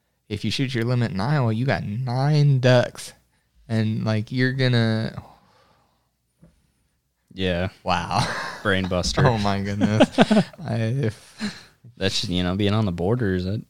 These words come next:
Speaker 2: yeah.
Speaker 1: I've always wondered about the border areas. It's part of the reason I just don't ever
Speaker 2: Now, correct me if I'm wrong. I don't know.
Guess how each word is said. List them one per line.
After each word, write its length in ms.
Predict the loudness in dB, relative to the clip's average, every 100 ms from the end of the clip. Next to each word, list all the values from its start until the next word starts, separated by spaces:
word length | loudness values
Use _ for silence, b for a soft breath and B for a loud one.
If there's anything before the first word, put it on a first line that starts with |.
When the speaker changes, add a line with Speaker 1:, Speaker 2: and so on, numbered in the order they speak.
| -20 _ _ _ _ _ _
Speaker 2:
yeah. 400 | -8 -2 -2 -2 -8 _ _ _ _ _ -4
Speaker 1:
I've 160 | 0
always 300 | 0 0 -2
wondered 300 | -2 -2 -2
about 380 | -2 -2 -4 -4
the 280 | -6 -6 -8 _ _ -20 _
border 360 | 0 2 0
areas. 680 | -2 -2 -4 -4 -4 -6 -10 _ _ _ _ _
It's 80 |
part 200 | _ 0
of 60 | 0
the 80 | 0
reason 240 | -2 -2
I 140 | -2 -2
just 360 | -4 -8 -12 _ _ _ _ _ _ _ _ _ _ _
don't 200 | -2 0
ever 480 | 0 -2 -2 -4 -6 -12 _ _ _ _ -4
Speaker 2:
Now, 220 | -2 -2 -10 -6
correct 300 | 0 0 2
me 100 | 2
if 100 | 4
I'm 160 | 2 0
wrong. 380 | -2 -4 -6 -12 _ -2
I 80 |
don't 120 | 2 4
know. 260 | 4 2